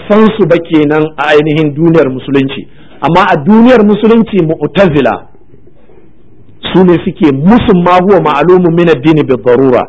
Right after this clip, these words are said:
Su ce Annabi Isa ba zai dawo ba ƙarshen duniya, ya juju wa ma juju ba za su fito ba, su ce Mahdi ba zai zo ba ƙarshen duniya, su ce babu ceto, su ce mace ko tana haila za ta ainihin yi azumi, za ta yi sallah.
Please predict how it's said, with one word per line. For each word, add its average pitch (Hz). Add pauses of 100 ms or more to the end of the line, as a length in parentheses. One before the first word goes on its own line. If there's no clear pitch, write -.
(200)
Su 139
ce 160
Annabi 147
Isa 156
ba 143
zai 151
dawo 147
ba 156
ƙarshen 151
duniya, 165 (540)
ya 143
juju 156
wa 143
ma 151
juju 151
ba 135
za 156
su 147
fito 165
ba, 165 (320)
su -
ce 165
Mahdi 143
ba 156
zai 156
zo 160
ba 165
ƙarshen 160
duniya, 175 (280)
su -
ce 165
babu 160
ceto, 135 (240)
su -
ce 185
mace 160 (180)
ko 170
tana 165
haila 175 (260)
za 139
ta 143
ainihin 139
yi 147
azumi, 113 (880)
za 147
ta 151
yi 139
sallah. 139